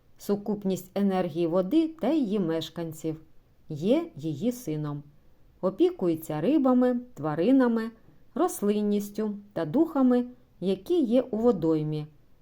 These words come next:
та владарює над усіма ними, утихомирює водну стихію, відповідає за повені і паводки. Чим більша вода, тим старіший та мудріший водяник.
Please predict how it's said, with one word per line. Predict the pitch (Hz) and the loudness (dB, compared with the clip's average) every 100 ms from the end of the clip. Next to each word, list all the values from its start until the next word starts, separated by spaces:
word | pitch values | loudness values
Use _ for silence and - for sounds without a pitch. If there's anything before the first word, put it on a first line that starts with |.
| - | -4
та | 262 320 | 0 2
владарює | 233 196 180 180 294 269 | 2 2 2 2 4 4
над | 202 190 - | 2 0 -2
усіма | 180 - 175 202 247 | -8 -4 -2 2 2
ними, | 175 160 156 151 156 _ - _ | 2 -2 -2 -6 -8 _ -20 _
утихомирює | 175 175 208 - 208 220 202 180 175 | -6 -2 -2 0 2 2 2 2 2
водну | 170 185 156 165 | 2 0 -2 -6
стихію, | - 160 - 269 269 165 - - - - | -4 -6 -2 0 2 0 -4 -16 -20 -8
відповідає | 160 165 - 160 160 170 294 294 233 - | -4 -2 -2 0 2 2 2 2 0 -4
за | 131 156 | -8 -8
повені | - 240 294 269 240 233 | 0 2 4 4 4 2
і | 233 175 | -2 -8
паводки. | - 160 156 151 151 - 147 - - _ _ _ _ - | -4 -2 -2 -4 -10 -12 -12 -12 -20 _ _ _ _ -6
Чим | 202 196 | 0 2
більша | 185 220 202 208 | 2 0 -2 -4
вода, | 190 196 190 269 294 - _ _ _ - | 0 0 2 0 0 -10 _ _ _ -8
тим | 202 196 | -2 0
старіший | 190 - 165 196 320 320 - | -2 -4 0 2 2 0 -6
та | - 170 | -4 -4
мудріший | 175 160 196 294 - 240 | -2 0 0 0 0 2
водяник. | 233 220 247 165 139 | 4 4 4 2 -6